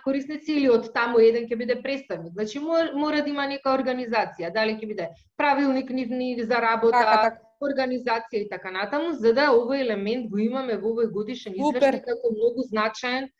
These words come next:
Speaker 1: нели, да имаме рефлексијата на
Speaker 2: Точно.
Speaker 1: самите корисници и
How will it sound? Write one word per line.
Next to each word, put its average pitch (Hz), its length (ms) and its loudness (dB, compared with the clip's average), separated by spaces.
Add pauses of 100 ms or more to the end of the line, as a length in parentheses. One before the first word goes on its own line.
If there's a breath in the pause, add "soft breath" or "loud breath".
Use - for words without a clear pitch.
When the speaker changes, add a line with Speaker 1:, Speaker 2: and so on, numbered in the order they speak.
(200 soft breath)
Speaker 1:
нели, 208 320 0
да 214 80 0
имаме 220 340 0
рефлексијата 226 680 -2
на 233 100 0
Speaker 2:
Точно. 240 140 0
Speaker 1:
самите 220 400 -8
корисници 185 560 -10
и 240 500 -4